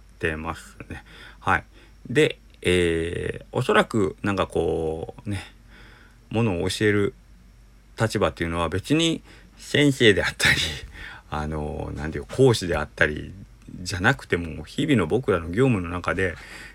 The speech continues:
えー、こ-、ちょっとしたことでも教えたり、なんかこう、ものをし-、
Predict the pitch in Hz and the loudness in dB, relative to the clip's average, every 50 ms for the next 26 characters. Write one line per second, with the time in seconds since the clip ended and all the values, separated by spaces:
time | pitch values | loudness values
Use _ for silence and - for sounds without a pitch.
0 | - - - 80 78 78 82 - - - - - - - - - - 160 - - | -14 -10 -8 -6 -4 -4 -6 -8 -8 -12 -16 -20 -20 -16 -6 -2 -2 -2 0 0
1 | 170 156 - - 156 143 127 123 107 90 82 80 82 90 92 - 101 95 82 - | -2 -2 0 0 0 0 0 0 0 -2 -2 -4 -4 -6 -6 -4 -2 -2 -2 -2
2 | 76 92 117 135 123 98 82 - - - 78 76 76 - - - - - 78 73 | -2 -2 0 0 0 0 -2 -4 -8 -10 -10 -10 -8 -10 -10 -10 -8 -8 -8 -8
3 | - - 82 87 87 87 76 - - - - - - - - - - - - 98 | -6 -6 -6 -6 -6 -6 -8 -12 -16 -20 -20 -20 -20 -20 -20 -20 -12 -8 -8 -8
4 | - | -8